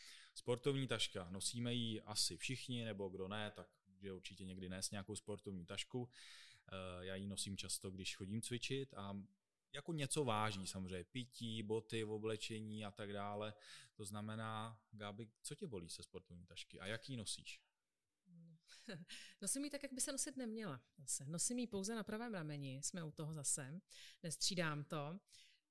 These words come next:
Speaker 2: a nosím tam spoustu věcí.
Speaker 1: Jasně.
Speaker 2: No, nosím tam pití, nosím tam svačinu, boty, ručník, takže je dost těžká
Speaker 1: Hmm.
Speaker 2: a opravdu ty problémy s krční páteří mám.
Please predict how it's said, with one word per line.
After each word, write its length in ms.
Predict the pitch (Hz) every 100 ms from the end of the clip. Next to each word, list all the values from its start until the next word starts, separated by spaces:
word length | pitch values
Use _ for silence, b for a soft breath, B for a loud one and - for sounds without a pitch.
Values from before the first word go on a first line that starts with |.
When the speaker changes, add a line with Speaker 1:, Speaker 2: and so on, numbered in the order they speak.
| -
Speaker 2:
a 200 | 180 175
nosím 240 | 180 226
tam 120 | 226 220
spoustu 320 | - 202 220
věcí. 360 | 196 - 127 - _ _ -
Speaker 1:
Jasně. 320 | 95 - 92 -
Speaker 2:
No, 180 | 160 175
nosím 260 | 180 208 190
tam 140 | 151
pití, 360 | 208 - 226 220
nosím 280 | 190 196
tam 140 | 165 147
svačinu, 580 | - 185 - 214 208 196
boty, 680 | 185 180 - 196 196 196 208 _ _ -
ručník, 600 | 190 - - 196 190 -
takže 240 | 185 175 202
je 60 |
dost 240 | 202 - -
těžká 560 | 151 - - 160 151
Speaker 1:
Hmm. 160 | 196 190 B B B B -
Speaker 2:
a 320 | 185 180 175
opravdu 680 | 180 233 220 226 240 247 247 - _ _ _
ty 100 | 226
problémy 320 | 214 214 226
s 40 | -
krční 280 | 233 247
páteří 320 | 226 220 226 233
mám. 280 | 208 233